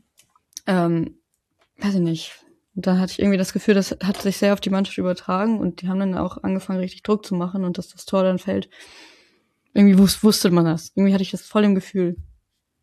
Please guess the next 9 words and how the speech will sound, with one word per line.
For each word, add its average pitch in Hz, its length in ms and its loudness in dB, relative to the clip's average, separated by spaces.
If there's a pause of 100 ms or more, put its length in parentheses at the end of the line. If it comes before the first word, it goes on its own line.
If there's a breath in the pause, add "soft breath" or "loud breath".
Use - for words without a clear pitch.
(220)
Da, 170 380 -4 (200)
ähm, 170 520 -2 (1500)
geht 185 160 0
jetzt 175 140 -2
richtig 175 260 -2
viel 175 180 -2
noch 160 320 -4
und, 170 460 -2
ähm, 170 440 -2